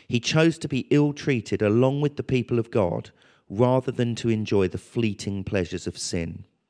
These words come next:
He regarded disgrace for the sake of Christ as of greater value than the treasures of Egypt, because he was looking ahead to his reward.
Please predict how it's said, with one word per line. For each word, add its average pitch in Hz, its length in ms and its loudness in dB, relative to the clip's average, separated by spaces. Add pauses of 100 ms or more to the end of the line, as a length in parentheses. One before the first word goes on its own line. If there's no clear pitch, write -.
(1000)
He 123 140 6
regarded 139 560 2
disgrace 139 640 0
for 147 80 -2
the 135 100 0
sake 127 340 0
of - 120 -6
Christ 85 580 -2 (340)
as 107 200 -2
of 101 140 -2
greater 110 360 2
value 90 460 0
than 87 180 -4
the 92 100 2
treasures 95 460 -2
of 92 100 0
Egypt, - 680 -4 (600)
because 98 280 -4
he 104 100 -2
was 101 160 0
looking 110 340 0
ahead 101 420 0
to 92 120 -2
his 90 220 -4
reward. 87 600 0